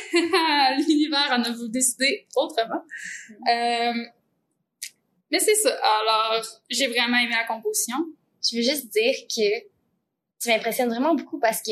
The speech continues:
Speaker 2: je me souviens qu'au secondaire, tu sais, c'était pas tout le monde qui était admis dans ton programme, là, au cégep, puis, et t'avais tout un cahier à, à remplir, <laughs> je pense, de, de, de, c'était de la théorie musicale,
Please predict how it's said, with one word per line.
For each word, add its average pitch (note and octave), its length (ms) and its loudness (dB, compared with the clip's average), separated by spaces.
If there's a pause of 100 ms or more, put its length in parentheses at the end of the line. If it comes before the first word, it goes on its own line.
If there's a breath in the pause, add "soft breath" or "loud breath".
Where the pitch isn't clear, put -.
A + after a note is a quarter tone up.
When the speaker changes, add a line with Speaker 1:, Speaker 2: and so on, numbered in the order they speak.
(160)
Speaker 2:
je A#3 120 -8
me A3 60 -6
souviens D4 200 0
qu'au C4+ 100 -6
secondaire, A3+ 640 -2 (680)
tu D4 80 -6
sais, A#3+ 140 -8
c'était - 260 -2
pas C4+ 120 2
tout C#4+ 100 -2
le C4 60 2
monde C#4+ 180 2
qui C#4 80 -6
était B3+ 100 -2
admis A#3+ 240 2
dans C4 140 0
ton A#3+ 100 -8
programme, A#3+ 540 -8
là, D4+ 60 -10 (120)
au A#3+ 40 -18
cégep, - 420 -2 (140)
puis, B3 260 -8 (380 soft breath)
et - 180 0
t'avais A#3 200 0
tout F4 200 -2
un D#4 60 -6
cahier B3+ 680 0
à, G#3+ 680 0
à A#3+ 200 -4
remplir, C#4+ 600 2
<laughs> - 0 -
je - 140 -4
pense, C4 380 -2
de, G#3+ 100 -10
de, G#3+ 380 0
de, A3 140 0 (560 loud breath)
c'était A#3+ 200 0
de A3 40 0
la A3+ 140 4
théorie D4 400 2
musicale, C4+ 760 0